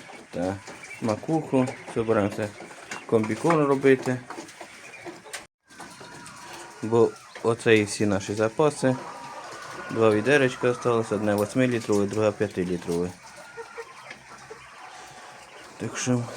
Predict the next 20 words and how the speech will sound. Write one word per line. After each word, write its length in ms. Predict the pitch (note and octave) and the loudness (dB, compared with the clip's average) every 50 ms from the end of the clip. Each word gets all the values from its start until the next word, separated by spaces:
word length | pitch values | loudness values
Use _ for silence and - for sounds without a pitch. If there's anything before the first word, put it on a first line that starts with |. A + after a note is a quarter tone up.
| - - - - - - - - - | -14 -14 -14 -14 -14 -16 -16 -12 -2
треба 440 | - G#2+ A2 A2+ A#2+ B2 B2 B2+ B2 - - - - - | 2 2 4 4 4 4 4 4 0 -4 -8 -14 -10 -4
робити 420 | G#2 F#2+ F#2+ G2+ G#2+ G#2+ - A2 | -2 -2 0 0 0 -2 0 -2
комбікорм. 720 | G#2 - G#2+ G2+ G2 G2+ G2+ F#2+ F#2 F2+ F2 E2 F2 F#2 F#2 - - - - - - - - - - - - - - - - - - - - - - - - - - - | -2 -2 0 0 0 0 0 0 0 -2 -2 -2 -4 -6 -10 -12 -12 -14 -14 -16 -16 -16 -16 -16 -16 -16 -18 -18 -20 -20 -20 -20 -20 -20 -20 -20 -20 -20 -20 -20 -10 -4
А 40 | G#2 | -2
я 180 | G2 G2 G2 | 2 2 2
думаю, 380 | G2 G2+ G2+ G2+ F#2+ F#2+ F#2+ F#2+ | 2 4 4 4 4 4 2 0
зніму 360 | G2 - A2 G#2+ G#2 G#2 G2 | 0 -2 -2 0 2 2 2
вам 160 | F#2 F2 F#2 | 2 2 2
відео, 320 | G2 B2 C#3 C3 C3 A#2 A2+ | 0 -2 -2 0 0 -2 -2
покажу. 540 | - - F2+ - E2+ E2+ G2 A2 B2+ C#3 C3+ C3+ - - - - - - - - - - - - - - - - - - - - - - - - - - - - - - - - - - - E4+ - - - - - - - - C#5 C#5 - - - - - - - - - - - - - - - - - - - - - - - - - - - - - - - - - - | -2 -4 -4 -2 0 0 0 0 -2 -4 -4 -6 -10 -16 -16 -16 -16 -16 -16 -16 -16 -16 -16 -16 -16 -16 -16 -18 -18 -18 -18 -18 -18 -18 -18 -18 -18 -18 -18 -18 -18 -18 -18 -20 -20 -20 -20 -20 -20 -20 -20 -20 -20 -20 -20 -20 -20 -20 -20 -20 -20 -20 -20 -20 -20 -20 -20 -20 -20 -20 -20 -20 -20 -20 -20 -20 -20 -20 -20 -20 -20 -20 -20 -20 -20 -20 -20 -20 -18 -16 -8 -6
Температура 640 | - A2 A2+ A#2 A2 A2+ A2+ - - A2+ A2 G#2 | -6 0 2 4 6 6 6 4 4 4 4 4
в 60 | G2 | 6
них 200 | G2 G2 F#2+ F#2+ F#2+ - - - - - - - - - - - - - - - - - - | 4 4 2 0 -2 -8 -16 -18 -20 -20 -20 -20 -20 -20 -20 -20 -20 -20 -20 -18 -18 -12 -6
шістнадцять 640 | - A2 A2 - A2+ G#2+ G#2+ A2 - - G2 - - | -6 -6 -2 0 2 2 2 0 -2 -8 -10 -8 -8
і 60 | G2+ | -8
шість, 380 | - - - F#3 F3 - - - - - - - - - - - - - | -4 -2 -2 -2 -4 -6 -10 -18 -18 -20 -20 -20 -20 -20 -18 -18 -12 -6
а 140 | - A#2+ A2+ | -2 0 2
на 160 | A2 G#2 G#2 | 4 4 4
вулиці 580 | A2+ B2+ D3+ D#3+ D#3 D3 C#3+ C#3 - - C3+ B2 | 4 4 2 2 2 2 0 0 -2 -2 0 2
нуль 380 | A2+ A2+ A#2+ C3 D3 D#3 D3 | 2 2 4 4 4 4 2